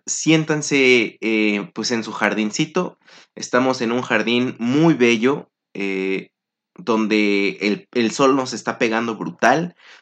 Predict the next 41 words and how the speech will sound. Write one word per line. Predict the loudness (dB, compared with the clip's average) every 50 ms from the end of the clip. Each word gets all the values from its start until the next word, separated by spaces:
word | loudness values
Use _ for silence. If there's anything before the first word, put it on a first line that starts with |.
| _ _
Tenemos | -4 0 0 2 2 0 -2 -2 -2
este | -4 -4 -2 -2 -4
asador | -4 -2 -4 -6 -2 0 0 0 0
donde | -2 -4 -2 -2 0
vamos | 0 -2 -2 -2 -4 -4
a | -4
aventar | -4 -4 -2 -2 -2 -2
estos | -2 -4 -8 -10 -10
cuatro | -10 _ -4 -2 -2 -2 -2 -4 -6 -4
cortecitos. | -4 -6 -4 -4 -8 -10 -8 -8 -8 -6 -4 -4 -4 -4 -6 -10 -14 _ _ _ -20 -20 _ _ _ _ _ _ -4
Y, | -2 2 2 4 4 4 4 4 2
pues, | 0 -2 -4 -2
mi | -2 -4
compa | -2 -2 -2 0 0 -2
está | -2 0 0 0 0
ya | 2 0 0 0
con | 0 -2 0
un | 0 0
mandil | 0 -2 0 0 0 0 0 2
puesto, | 4 4 4 4 2 2 2 2 2 0 -6 _ _ _ _ -8
eh, | -4 -2 0 0 2 2 2 0 -2 -2 -4
con | -2 0 0 2 2
un | 2 0 0
sombrero, | 0 0 0 0 2 2 2 2 2 2 0 0 0
más | -2 -2 -2 -2
bien | -2 -4 -4 -2
con | -2 -2 -2 0
una, | 0 2 2 2 2 2 0 0 0 -2 -4 -6 -10 -20 -20 _ _ _
un | -2 0 2
gorro | 4 4 4 4 4
de | 2 0 -2
chef, | -2 -2 -2 -2 0
no | -2 -4
sé | -4 -4 -6 -6 -6
cómo | -6 -6 -4 -4 -4
se | -4 -4
le | -4 -2 -2
diga, | -2 -2 0 -2 -4 -4 -4
bastante, | -6 -8 -8 -6 -6 -6 -6 -4 -4 -4
bastante | -4 -4 -4 -4 -4 -4 -4 -2 -4 -6 -6 -6
chido. | -6 -4 0 0 2 2 2 0 -2 -4 _